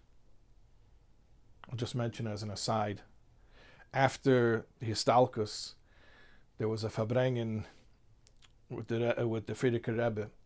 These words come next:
and, uh, the Frierdiker Rebbe was asking Chassidim who knew the Rebbe Rashab to chazer a word from the Rebbe. "Repeat something you heard, a word that you heard from the Rebbe."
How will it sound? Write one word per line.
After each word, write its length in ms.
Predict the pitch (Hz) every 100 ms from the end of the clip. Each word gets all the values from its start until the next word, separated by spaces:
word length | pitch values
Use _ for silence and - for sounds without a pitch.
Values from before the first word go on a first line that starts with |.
| _ - -
and, 380 | 117 110 107 104
uh, 120 | 104
the 80 | 101
Frierdiker 380 | 131 123 120 120
Rebbe 140 | 113
was 140 | 110 - -
asking 440 | 123 - 120 110
Chassidim 440 | - - 139 123
who 120 | 110 113
knew 220 | 127 131
the 100 | 123
Rebbe 220 | 113 123
Rashab 480 | 120 - 143 123 117 - - - - -
to 80 | 123
chazer 460 | - 139 135 131
a 60 | 120
word 300 | 110 131 127
from 140 | -
the 80 | 117
Rebbe. 280 | 107 95 95
"Repeat 420 | 104 113 - 156 -
something 400 | 143 - 127 117
you 140 | 120
heard, 260 | 117 110 104
a 80 |
word 320 | 110 135 131 117
that 120 | -
you 120 | 117
heard 260 | 120 110 107
from 180 | 113 107
the 80 |
Rebbe." 340 | 101 101 92